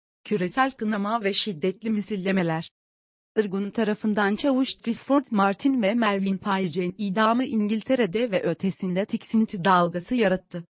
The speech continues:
Cinayetlerin vahşi doğası, sembolik zamanlaması ve Irgun'un pişmanlık duymayan tutumu ile birleşince, siyasi, medya ve kamu çevrelerinde yaygın kınam yarattı.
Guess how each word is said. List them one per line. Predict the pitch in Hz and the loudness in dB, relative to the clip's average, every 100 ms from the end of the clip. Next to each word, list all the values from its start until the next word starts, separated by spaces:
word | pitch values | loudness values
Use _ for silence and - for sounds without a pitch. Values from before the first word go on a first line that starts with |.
| _ _ _ | _ _ _
Cinayetlerin | 208 240 214 190 190 - 185 196 185 | 0 2 4 2 0 -2 0 0 0
vahşi | 190 - 285 | 0 0 0
doğası, | 220 196 190 - 202 294 _ _ | 4 4 2 -2 -6 -6 _ _
sembolik | - 233 247 285 294 214 | -4 4 4 4 0 -4
zamanlaması | 226 208 190 185 185 180 - 285 247 | -4 -2 0 2 2 0 -2 -2 0
ve | - | 0
Irgun'un | 202 190 214 202 | 0 0 -2 -2
pişmanlık | 196 185 - 226 226 240 | -4 -6 -2 0 0 -2
duymayan | 240 269 254 233 247 | 2 2 4 2 -2
tutumu | 247 - 226 254 | -4 0 2 2
ile | 247 202 | 2 0
birleşince, | 214 208 208 190 185 175 175 - _ | -2 0 0 0 -2 -2 -6 -10 _
siyasi, | - 202 165 151 - 165 226 - _ | -12 -8 -8 -8 -12 -12 -12 -14 _
medya | 233 262 240 214 214 196 | 6 6 6 6 4 4
ve | 190 | -2
kamu | - 240 247 | 2 4 4
çevrelerinde | - 214 170 196 196 214 214 | 4 -2 0 -2 0 0 0
yaygın | 214 208 202 196 254 | 2 2 2 2 0
kınam | - 269 285 | 2 2 4
yarattı. | 247 220 220 - 196 | 4 2 -2 -6 -10